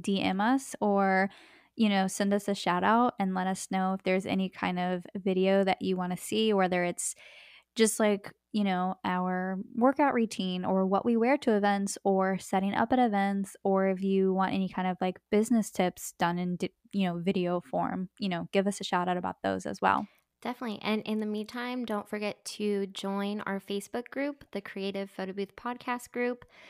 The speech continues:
Speaker 2: where we are always chatting and helping each other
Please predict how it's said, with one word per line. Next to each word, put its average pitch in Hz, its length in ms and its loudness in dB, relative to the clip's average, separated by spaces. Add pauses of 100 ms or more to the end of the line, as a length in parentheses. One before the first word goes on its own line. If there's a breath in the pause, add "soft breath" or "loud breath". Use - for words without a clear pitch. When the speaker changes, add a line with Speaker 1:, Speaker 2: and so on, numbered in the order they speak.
(200 loud breath)
Speaker 2:
where 196 160 -2
we 196 140 -2
are 185 200 -4
always 226 520 -2 (120)
chatting 226 680 -2
and 196 140 -6
helping 208 340 -6
each 202 180 -6
other 190 220 -6